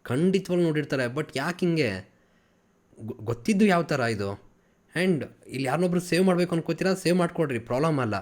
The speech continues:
ಪ್ರಾಬ್ಲಮ್ ಹಿಂಗೆ ಗೊತ್ತಾ? ಆ ಹುಡುಗಿ ಕ್ಯಾರೆಕ್ಟರ್ ಬಗ್ಗೆ ಇಷ್ಟ ಆಗ್-, ಎಷ್ಟೆಲ್ಲ ಆಗಬೇಡ. ನಾನು ನೆನ್ನೆ ಲೈವಲ್ಲಿ ಬಂದಾಗ ಕೂಡ ತುಂಬ ಜನ ಕೇಳಿದ್ದೆ, ಏನಪ್ಪ ಅಂದರೆ ಇಲ್ಲಿ ಒಂದು ಸಿಚುವೇಶನ್ ಕ್ರಿಯೇಟ್ ಮಾಡಿಬಿಟ್ರು. ಅಶ್ವಿನಿ ಗೌಡ ಅವರು ಕಲಾವಿದ್ರ ಬಗ್ಗೆ ಮಾತಾಡಿದಾಗ ಒಂದು ಕ್ಲಾರಿಟಿ ಸಿಗುತ್ತೆ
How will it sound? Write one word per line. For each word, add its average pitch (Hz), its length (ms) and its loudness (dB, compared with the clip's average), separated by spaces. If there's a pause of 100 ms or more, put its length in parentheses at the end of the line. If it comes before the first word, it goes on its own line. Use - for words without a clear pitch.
ಪ್ರಾಬ್ಲಮ್ 175 280 2
ಹಿಂಗೆ 139 120 0
ಗೊತ್ತಾ? 120 360 -2 (340)
ಆ 143 40 0
ಹುಡುಗಿ 165 280 2
ಕ್ಯಾರೆಕ್ಟರ್ 175 400 0
ಬಗ್ಗೆ 156 180 0
ಇಷ್ಟ - 180 -6
ಆಗ್-, 127 180 -2
ಎಷ್ಟೆಲ್ಲ 131 320 -2
ಆಗಬೇಡ. 101 480 0 (600)
ನಾನು 160 280 2
ನೆನ್ನೆ 143 240 0
ಲೈವಲ್ಲಿ 156 300 2
ಬಂದಾಗ 160 180 0
ಕೂಡ 151 140 -4
ತುಂಬ 135 200 -2
ಜನ 135 160 -2
ಕೇಳಿದ್ದೆ, 117 500 -4 (320)
ಏನಪ್ಪ 156 280 0
ಅಂದರೆ 151 240 0
ಇಲ್ಲಿ 151 220 -4
ಒಂದು 131 280 0
ಸಿಚುವೇಶನ್ 190 460 0
ಕ್ರಿಯೇಟ್ 156 280 0
ಮಾಡಿಬಿಟ್ರು. 104 400 -4 (460)
ಅಶ್ವಿನಿ 220 340 4
ಗೌಡ 175 240 6
ಅವರು 123 540 0 (300)
ಕಲಾವಿದ್ರ 190 280 2
ಬಗ್ಗೆ 165 240 2
ಮಾತಾಡಿದಾಗ 131 520 -2
ಒಂದು 180 180 2
ಕ್ಲಾರಿಟಿ 185 280 2
ಸಿಗುತ್ತೆ 117 500 -4